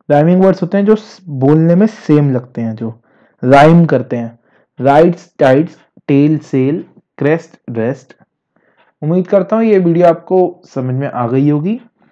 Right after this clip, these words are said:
अगर कोई डाउट हो तो आप comment section में अपने डाउट्स पूछ सकते हैं। वीडियो को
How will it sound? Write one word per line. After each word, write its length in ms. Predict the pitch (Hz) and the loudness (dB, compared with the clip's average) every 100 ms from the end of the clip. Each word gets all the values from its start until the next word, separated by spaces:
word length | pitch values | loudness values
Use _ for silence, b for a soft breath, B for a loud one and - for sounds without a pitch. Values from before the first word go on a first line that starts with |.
| b b _ 131 | b b _ -2
अगर 220 | 147 165 | 0 2
कोई 140 | 170 | 2
डाउट 320 | 147 147 156 | 2 2 2
हो 60 | 165 | 0
तो 100 | 170 | 2
आप 360 | 165 175 151 147 | 4 2 0 -2
comment 240 | 143 147 | -4 -4
section 260 | 151 160 156 | -6 -4 -2
में 160 | 165 | 0
अपने 220 | 160 160 147 | -2 -2 -2
डाउट्स 340 | 135 147 - | 0 0 -6
पूछ 260 | - 131 127 | -8 -8 -6
सकते 320 | 131 131 147 | -10 -10 -8
हैं। 280 | 175 285 190 _ _ _ _ _ _ _ _ _ b b b b b b - | -6 -8 -16 _ _ _ _ _ _ _ _ _ b b b b b b -6
वीडियो 280 | 139 151 165 | 0 2 2
को 480 | 170 180 175 - | 2 -2 -2 -6